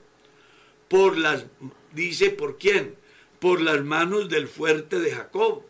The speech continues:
Y explica de una manera bien clara quién es.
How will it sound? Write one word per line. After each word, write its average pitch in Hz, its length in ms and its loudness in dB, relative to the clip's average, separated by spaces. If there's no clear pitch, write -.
Y 170 200 0
explica 202 680 0
de 185 80 2
una 170 220 0
manera 165 680 -2
bien 175 340 0
clara 175 520 -2
quién 196 420 2
es. 214 440 0